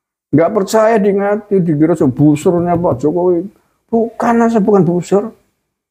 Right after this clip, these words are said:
Saya hanya melihat kenyataan. Diingatin nggak mau. Ah ya hancur temenan. Hancur betulan, delapan puluh persen lowbat, tapi meletak, wah. <laughs> Kembali ke Ahok.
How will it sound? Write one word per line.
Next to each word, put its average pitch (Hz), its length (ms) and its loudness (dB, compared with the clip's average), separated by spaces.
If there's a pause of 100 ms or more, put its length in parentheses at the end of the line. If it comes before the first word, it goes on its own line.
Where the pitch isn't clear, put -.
(140)
Saya 208 240 0
hanya 175 140 2
melihat 170 260 2
kenyataan. 180 800 -8 (460)
Diingatin 135 640 2
nggak 90 160 0
mau. 104 480 -6 (160)
Ah - 160 -2
ya 247 240 2
hancur 214 320 0
temenan. 262 720 0 (320)
Hancur 214 320 2
betulan, 220 560 0
delapan 190 320 -2
puluh 220 160 -2
persen 214 400 -4
lowbat, 190 560 -4
tapi 202 240 -10 (160)
meletak, - 640 -4
wah. - 240 -8 (800)
<laughs> - 580 -6
Kembali 160 320 2
ke 208 160 0
Ahok. 190 480 -4